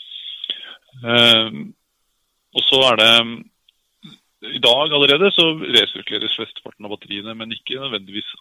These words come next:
alle materialene blir tatt hånd om i like stor grad, så, så, eh, det er fortsatt et behov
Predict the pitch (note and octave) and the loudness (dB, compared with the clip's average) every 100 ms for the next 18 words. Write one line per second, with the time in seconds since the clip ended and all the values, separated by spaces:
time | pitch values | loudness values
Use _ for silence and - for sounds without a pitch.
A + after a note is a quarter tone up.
0 | - A2+ F#2 F#2 F#2+ G2 G#2+ F#2 G#2 B2 | -8 -8 -6 -10 -8 -2 0 0 0 -2
1 | - - - G#2 G2+ G2 - F#2 F#2 G2+ | -4 -10 -6 -2 -2 -4 -6 -8 -10 -10
2 | G2+ G2 G2 G#2+ G2+ - - A2 A2 B2+ | -10 -14 -14 -8 -6 -8 -8 -4 2 0
3 | A#2+ - G#2+ A2 - - - - - - | 0 -4 -2 -2 -4 -14 -16 -16 -20 -20
4 | _ - - G#2+ G#2 G#2 G#2 G#2 G#2 G#2 | _ -10 -8 -8 -10 -10 -12 -12 -14 -14
5 | A2+ A#2 A2 G#2 - - - - G2+ C3 | -14 -4 -2 -2 -8 -14 -8 -6 -2 -2
6 | - - - C3+ C3 D#3+ A#2 F#2+ | -2 -10 -12 -10 -2 0 0 -2